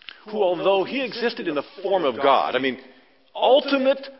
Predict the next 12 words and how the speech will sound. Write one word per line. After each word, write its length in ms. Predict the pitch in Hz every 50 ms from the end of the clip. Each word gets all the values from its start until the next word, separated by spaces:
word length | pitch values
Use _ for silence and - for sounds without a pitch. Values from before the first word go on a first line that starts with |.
| - _ _ _ _ _ _ _ _ -
status 840 | - - - - - - - 214 208 214 214 214 208 - - -
entitlement, 760 | 165 160 165 165 - 180 180 180 180 151 135 120 110 101 - - - - - - _ _ _ _ - - - - _ _ _ _ _ _ _
glory 440 | 120 120 120 135 156 156 131 113 110
all 140 | 107 117 131
belonged 360 | 131 127 123 123 123 123 113
to 80 | 123 107
him. 180 | 123 117 107
But 80 | 104 104
what 100 | 120 117
did 100 | 98 113
he 80 | 165
do? 180 | - 87 73 -